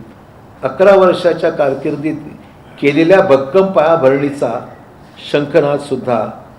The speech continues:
आम्ही यावेळेस करणार आहोत. मागील अनेक दशके नक्षलवाद हा देशाला शाप ठरलेला आहे. नक्षलवादाच्या निर्मूलनासाठी माननीय केंद्रीय गृहमंत्री अमित भाई शहा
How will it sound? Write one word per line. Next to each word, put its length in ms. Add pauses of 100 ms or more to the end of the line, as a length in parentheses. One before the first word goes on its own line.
(260)
आम्ही 220
यावेळेस 380
करणार 260
आहोत. 260 (760)
मागील 400
अनेक 320
दशके 640 (680)
नक्षलवाद 640
हा 140
देशाला 540
शाप 380
ठरलेला 400
आहे. 260 (640)
नक्षलवादाच्या 880
निर्मूलनासाठी 1000 (560)
माननीय 260
केंद्रीय 380
गृहमंत्री 420
अमित 200
भाई 220
शहा 380